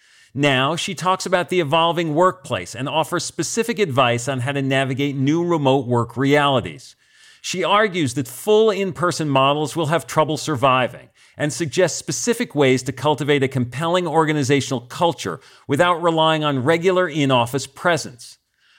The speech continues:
Plus, she shares two key lessons about setting high standards and acting with speed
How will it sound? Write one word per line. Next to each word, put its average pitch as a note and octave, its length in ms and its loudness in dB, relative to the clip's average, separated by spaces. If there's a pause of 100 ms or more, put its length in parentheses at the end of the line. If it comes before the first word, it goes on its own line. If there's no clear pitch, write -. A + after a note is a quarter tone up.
(140)
Plus, F#3+ 440 0 (180)
she G#3 200 -8
shares A3+ 420 2
two B3+ 300 -2
key A3 240 -6
lessons D3 600 0
about C3+ 300 0
setting D3 300 -2
high D3 340 -2
standards D3 640 -2
and C3 100 0
acting C3+ 400 -2
with A#2 160 -2
speed D#3 580 -4